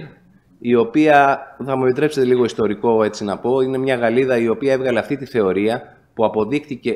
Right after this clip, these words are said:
σωστότατη, έχει τα κενά της, ότι πλέον δεν είναι ο εχθρός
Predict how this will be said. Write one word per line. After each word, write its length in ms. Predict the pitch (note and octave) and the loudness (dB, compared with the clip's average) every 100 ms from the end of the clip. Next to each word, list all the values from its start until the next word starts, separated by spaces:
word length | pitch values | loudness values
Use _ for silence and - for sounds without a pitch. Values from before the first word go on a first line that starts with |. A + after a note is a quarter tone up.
| - | -6
σωστότατη, 920 | - - A#2 - F3 F3+ F#2 - F2 - _ _ _ _ _ _ _ _ _ _ _ | -16 -4 -4 -2 -4 -2 -4 -6 -12 -16 _ _ _ _ _ _ _ _ _ _ _
έχει 260 | B2+ C#3 | -2 -2
τα 120 | D3+ C#3 | -4 -4
κενά 400 | A#2 A2 G#2 G2 | -2 0 0 0
της, 480 | A2 - - _ _ _ _ _ _ | -6 -8 -14 _ _ _ _ _ _
ότι 280 | A2 A#2 A#2+ | -2 0 -2
πλέον 380 | D3 D#3+ D3+ A#2+ | 0 2 2 2
δεν 160 | D3 | 2
είναι 180 | E3 D#3+ | 2 4
ο 80 | C3+ | 4
εχθρός 920 | B2 - - B2 A2 - - - _ | 4 0 0 2 4 0 -10 -16 _